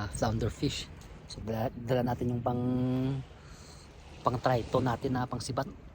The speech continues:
Okay. Laking tuko guys. Laking tuko. Laking tuko guys.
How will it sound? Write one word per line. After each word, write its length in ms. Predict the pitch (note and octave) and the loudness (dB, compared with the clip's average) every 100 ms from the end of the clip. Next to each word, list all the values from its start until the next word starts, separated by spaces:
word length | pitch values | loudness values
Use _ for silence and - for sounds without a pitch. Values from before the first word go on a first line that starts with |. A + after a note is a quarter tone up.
| - - - - | -16 -16 -14 -12
Okay. 160 | - - - - - - - - - - - - - - - - - - - - - - - - - - - - - - - - - | -8 -4 -2 -2 -2 -4 -4 0 0 0 -2 -2 0 0 -4 -6 -8 -6 -8 -8 -8 -8 -8 -8 -4 0 2 2 0 -2 -2 -2 -2
Laking 240 | - C#3+ - | 0 0 -4
tuko 160 | - D#3 | -4 -4
guys. 200 | E3 - - - - - - - - - - - - - - - - - - - - - - - - - - B2 | -2 0 4 4 4 2 2 0 -2 -6 -6 -8 -12 -12 -12 -12 -10 -8 -8 -8 -10 -10 -8 -8 -8 -8 -6 -2
Laking 220 | C3+ D3+ | 2 2
tuko. 200 | D3+ G3+ - - - - - - - - - - - - - - - - - - - - - - - - - - - - - - - - - | 2 0 -2 -6 -8 -4 -2 -2 -2 -2 -4 -4 -4 -2 4 4 4 0 2 2 0 -4 -6 -6 -4 0 0 0 2 4 2 2 2 2 4
Laking 200 | - F#3+ | 6 6
tuko 140 | - - | 6 6
guys. 240 | A#3 G#3 | 8 8